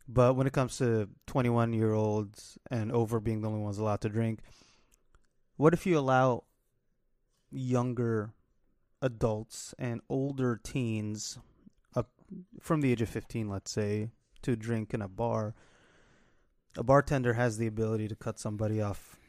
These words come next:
no matter who it is. When these young kids go out to their house parties with their mass amounts of alcohol that they somehow get, that they will get no matter what,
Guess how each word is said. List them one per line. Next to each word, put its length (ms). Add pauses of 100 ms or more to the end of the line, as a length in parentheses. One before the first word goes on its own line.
no 80
matter 220
who 200
it 80
is. 400 (2000)
When 200
these 200
young 180
kids 460 (220)
go 220
out 160
to 80
their 140
house 260
parties 680
with 640 (920)
their 160
mass 340
amounts 320
of 100
alcohol 500
that 220
they 320 (300)
somehow 420
get, 260
that 140
they 100
will 220
get 220
no 100
matter 320
what, 400